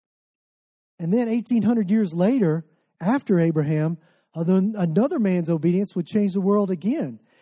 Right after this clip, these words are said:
His name was Ananias. We read about him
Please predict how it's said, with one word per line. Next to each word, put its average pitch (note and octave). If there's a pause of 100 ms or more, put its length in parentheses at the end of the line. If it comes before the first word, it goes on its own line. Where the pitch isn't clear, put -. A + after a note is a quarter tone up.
(180)
His B3+
name F#3+
was F3
Ananias. G3+ (500)
We F3+
read A3
about F#3+
him G3+